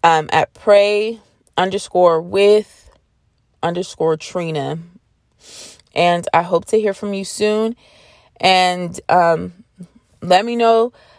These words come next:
when God answers your prayer, because God answers prayer.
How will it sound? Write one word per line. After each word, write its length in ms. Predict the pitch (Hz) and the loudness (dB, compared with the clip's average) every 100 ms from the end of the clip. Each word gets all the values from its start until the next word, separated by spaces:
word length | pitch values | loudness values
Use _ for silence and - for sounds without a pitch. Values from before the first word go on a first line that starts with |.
| _ _ _ | _ _ _
when 520 | 180 202 254 269 247 | -4 0 0 0 0
God 260 | 208 190 190 | 2 2 2
answers 680 | - 185 - 202 180 185 - | -2 -6 -4 -4 -4 -6 -12
your 180 | - 185 | -4 -2
prayer, 380 | - 185 165 151 | 0 2 2 0
because 460 | 160 - 170 165 - _ _ _ _ _ _ _ - - 180 | -4 -2 -2 -2 -10 _ _ _ _ _ _ _ -20 -16 -8
God 240 | 165 160 | -2 -2
answers 420 | - 156 165 160 | -2 -6 -8 -12
prayer. 480 | - 147 143 151 185 | -6 -2 -2 -4 -8